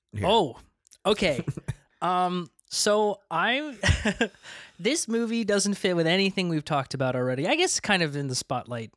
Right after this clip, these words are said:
Speaker 2: uh, zone, but it's a movie I mentioned last week that I didn't wanna talk about after we spent twenty minutes on sixty-five.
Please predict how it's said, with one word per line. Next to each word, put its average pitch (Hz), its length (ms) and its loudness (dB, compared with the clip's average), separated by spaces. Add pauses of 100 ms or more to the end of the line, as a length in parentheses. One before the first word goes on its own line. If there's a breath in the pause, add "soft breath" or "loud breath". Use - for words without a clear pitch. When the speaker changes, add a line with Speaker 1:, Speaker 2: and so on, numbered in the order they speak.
Speaker 2:
uh, 113 320 -10
zone, 117 420 -6
but 123 280 -2 (300 loud breath)
it's - 160 0
a - 20 2
movie 208 240 2
I 214 60 4
mentioned 208 280 0
last 180 300 2
week 185 280 -2
that 151 120 0
I 147 100 4
didn't 160 220 0
wanna 156 260 0 (800)
talk 156 240 -2
about 151 220 2
after 147 260 0
we 143 140 -4 (120)
spent - 300 -8
twenty 151 220 -4
minutes 143 260 -2
on 147 140 0
sixty-five. 127 960 -4